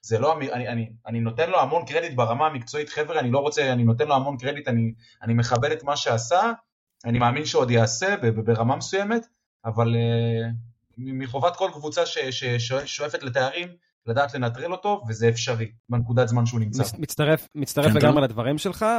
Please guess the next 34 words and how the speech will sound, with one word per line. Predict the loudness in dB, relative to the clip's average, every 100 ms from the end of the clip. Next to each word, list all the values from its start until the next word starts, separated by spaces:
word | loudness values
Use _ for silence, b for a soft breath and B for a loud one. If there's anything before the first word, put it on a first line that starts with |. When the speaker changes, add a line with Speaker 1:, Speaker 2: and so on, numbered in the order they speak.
| 0
Speaker 2:
ואני | 2 2 2
אגיד | 0 2
מעבר | 2 4 4
לזה, | 2 2 2
מה | 2
שאמרתי | 0 0 0 0
גם | -2
בפרקים | -2 -2 -4
קודמים, | -4 0 2 2
לדעתי | 0 -2 -4
בגלל, | -2 -2 -6 -10 _ _ -12
בגלל | 0 4 4
העובדה | 2 0 -2
הזאת | -4 -10
שהולכים | -10 -12 -8 -8 -2 0
לסגור | 2 2 2
את | 0
זהבי | -2 -2
חזק, | -6 -4 -6 -6 b b b 4
דור | 4
תורג'מן, | 6 2 2 0 0 -6 -12 _ _ -4
אה, | -2 0
יש | 2
לו |
יותר | 2 4
מקום | 2 2 2 2
לבוא, | 4 2
אה, | 2
אה, | -2 -4 -4 -4 -2 -2 -2
ולהתבטא, | -2 -2 -4 -6 0 2 4
לא | 2
משנה | 2 0 0
מה | 2
המערך. | 2 0 0 2 2 0